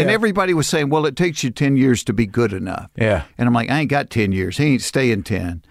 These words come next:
Speaker 1: So this was, that's what, that was what was driving you.
Speaker 2: That was what
Speaker 1: Because you saw your heroes on there.
Speaker 2: Yeah.
Speaker 1: And you
Speaker 2: And
Speaker 1: knew that was it. Was
Speaker 2: well,
Speaker 1: it a
Speaker 2: I
Speaker 1: business
Speaker 2: remember
Speaker 1: idea?
Speaker 2: being a kid.
Speaker 1: Yeah.
Speaker 2: And the, my mom would watch The Tonight Show, and you know how a door's, like,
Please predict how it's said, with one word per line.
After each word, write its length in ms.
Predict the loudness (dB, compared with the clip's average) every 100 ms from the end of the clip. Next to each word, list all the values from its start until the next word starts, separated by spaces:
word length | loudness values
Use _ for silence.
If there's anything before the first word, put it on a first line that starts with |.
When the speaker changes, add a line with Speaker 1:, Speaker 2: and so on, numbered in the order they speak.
| -8
Speaker 1:
So 160 | -2
this 220 | 0 0
was, 160 | 0 0
that's 260 | 0 0 -2
what, 480 | -2 0 0 0
that 140 | -2 0
was 160 | 2
what 100 | 2
was 140 | 2 2
driving 380 | 4 2 2 0
you. 80 |
Speaker 2:
That 60 | 0
was 160 | 0 0
what 140 | 2
Speaker 1:
Because 240 | 2 2
you 80 | 2
saw 160 | 2 2
your 160 | 2 2
heroes 360 | 2 2 2
on 160 | 0 0
there. 220 | -4 -8 _
Speaker 2:
Yeah. 380 | 0 2 2 0
Speaker 1:
And 60 | 2
you 40 | 2
Speaker 2:
And 60 |
Speaker 1:
knew 80 | 2
that 160 | 2 2
was 100 | 2
it. 100 | 0
Was 240 | 0 2
Speaker 2:
well, 200 | 4 4
Speaker 1:
it 100 | 4
a 40 | 4
Speaker 2:
I 60 | 4
Speaker 1:
business 140 | 2
Speaker 2:
remember 320 | 2 2 2
Speaker 1:
idea? 100 | 2
Speaker 2:
being 240 | 2 2 2
a 120 | 0
kid. 680 | -2 -6 0 2 2 2 2
Speaker 1:
Yeah. 280 | 2 0 -4 -16 -4
Speaker 2:
And 380 | 0 0 -2 -6 -14 -14 -4
the, 180 | -2 -2 -12 -16 -18 -20
my 220 | -8 -2 2
mom 280 | 2 2
would 140 | 2 2
watch 340 | 0 0 -2
The 100 | -4
Tonight 460 | -2 0 0 0 -2
Show, 300 | 0 2 2
and 120 | 2
you 80 | 2
know 140 | 2
how 260 | 2 2 0 0
a 100 | -2
door's, 500 | 2 2 2 -2 -4
like, 220 | -2 0